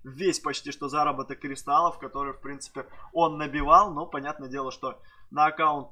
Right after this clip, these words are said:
э, задоначено уже через другую систему, и, в принципе, эти кристаллы-то особо ему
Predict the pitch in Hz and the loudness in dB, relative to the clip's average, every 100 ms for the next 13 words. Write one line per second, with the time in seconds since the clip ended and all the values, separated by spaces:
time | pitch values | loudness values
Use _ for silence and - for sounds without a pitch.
0 | - 139 135 131 139 139 147 147 139 131 | -8 -6 -6 -6 -6 -4 0 0 -2 -8
1 | 127 127 127 131 131 123 135 135 139 143 | -8 -6 -6 -8 -10 -8 -8 -6 -6 -2
2 | 165 156 170 - 208 269 226 180 196 160 | -2 -2 -6 -4 -2 -2 -2 -4 -6 -6
3 | 160 - 147 151 - 139 - 160 135 135 | -8 -8 -10 -10 -8 -10 -2 -2 -2 -2
4 | 135 139 143 131 131 143 | -4 -4 -6 -6 -6 -8